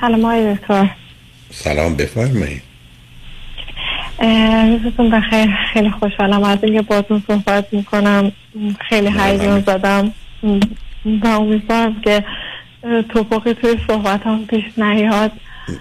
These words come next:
Speaker 2: نه،
Speaker 1: خیلی
Speaker 2: خواهش
Speaker 1: احساس کردم. سالهای خیلی طولانی من صحبت شما شنیدم و الان این موقع برام باور نکردنی نیست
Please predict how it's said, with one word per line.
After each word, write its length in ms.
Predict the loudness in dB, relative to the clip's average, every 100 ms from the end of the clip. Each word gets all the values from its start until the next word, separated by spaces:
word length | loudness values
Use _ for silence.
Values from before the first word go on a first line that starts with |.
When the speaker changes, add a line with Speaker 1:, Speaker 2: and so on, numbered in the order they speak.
| -4
Speaker 2:
نه، 220 | -2 -2
Speaker 1:
خیلی 560 | -4 -4 -2 2 2 2
Speaker 2:
خواهش 160 | 0
Speaker 1:
احساس 240 | 2 2 0 -2
کردم. 840 | 0 0 -2 -2 0 0 2 0 -2 -8 -20 -8 -6 -4 -6 -10 -16 -20 -20 -20 -12 -10 -2
سالهای 380 | -2 0 0 -2 0
خیلی 380 | 2 2 2 0 0
طولانی 640 | 2 4 4 2 2 2 -2 -10 -8 -6 0
من 180 | 2 2
صحبت 320 | -2 -2 0 0 0 -2 -2
شما 240 | 0 0 0
شنیدم 500 | 0 0 0 0 0
و 40 | 0
الان 400 | 0 2 2 0 -4 -2
این 120 | 0
موقع 260 | 0 0
برام 320 | -2 -2 -2 -2
باور 380 | 0 0 0
نکردنی 720 | 2 0 0 -2 2 2 4 4
نیست 160 | 2